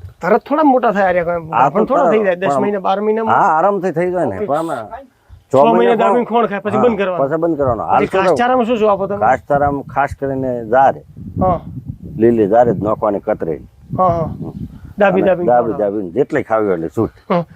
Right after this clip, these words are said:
Speaker 1: હૂકી લી-, હૂકી નહીં નાખવાની?
Speaker 2: હૂકો અમુક ટાઈમે નાખવાનું, નકર નહીં.
Speaker 1: બરાબર.
Speaker 2: હમ. ખાસ
Speaker 1: આ,
Speaker 2: કરીને
Speaker 1: આ
Speaker 2: ઘરનો.
Speaker 1: દસ, અગિયાર મહિના થાય એટલે આમ બાર મહિના થાય ગાભણ થઈ જાય, ચૌદ
Speaker 2: હા,
Speaker 1: મહિના આસપાસ?
Speaker 2: હોય, આરામથી ને.
Speaker 1: હે?
Speaker 2: હા.
Speaker 1: કારણ કે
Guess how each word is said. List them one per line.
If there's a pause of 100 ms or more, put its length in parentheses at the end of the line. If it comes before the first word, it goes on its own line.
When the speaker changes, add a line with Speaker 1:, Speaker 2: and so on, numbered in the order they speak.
(180)
Speaker 1:
હૂકી
લી-,
હૂકી
નહીં
નાખવાની?
Speaker 2:
હૂકો
અમુક
ટાઈમે
નાખવાનું,
નકર
નહીં. (380)
Speaker 1:
બરાબર.
Speaker 2:
હમ. (500)
ખાસ
Speaker 1:
આ,
Speaker 2:
કરીને
Speaker 1:
આ
Speaker 2:
ઘરનો.
Speaker 1:
દસ,
અગિયાર
મહિના
થાય
એટલે
આમ
બાર
મહિના
થાય
ગાભણ
થઈ
જાય,
ચૌદ
Speaker 2:
હા,
Speaker 1:
મહિના
આસપાસ?
Speaker 2:
હોય,
આરામથી
ને. (320)
Speaker 1:
હે?
Speaker 2:
હા. (180)
Speaker 1:
કારણ
કે